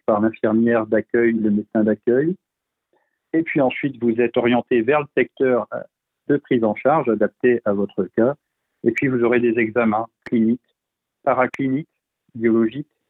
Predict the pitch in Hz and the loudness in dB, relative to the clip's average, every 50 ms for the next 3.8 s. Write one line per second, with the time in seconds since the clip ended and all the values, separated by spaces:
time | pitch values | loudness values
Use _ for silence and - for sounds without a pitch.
0 | _ _ - 120 117 113 110 107 104 101 101 - 110 101 104 104 101 107 110 - | _ _ -6 -2 0 2 4 2 2 0 -2 -2 -2 0 0 2 2 2 2 0
1 | - 202 - _ _ _ _ _ _ _ _ _ _ - 151 147 - - 160 165 | -2 -6 -12 _ _ _ _ _ _ _ _ _ _ -4 -4 -2 -2 -2 0 0
2 | 175 156 147 143 135 135 131 127 127 127 120 120 131 127 127 127 127 - - - | 0 0 -2 -2 0 0 0 2 2 0 0 0 0 0 2 0 0 -2 -4 -6
3 | 143 - _ 135 123 - - 123 117 - 127 120 120 131 151 165 | -8 -6 _ -8 -6 -2 -2 -2 -2 0 -2 -2 0 0 -2 -4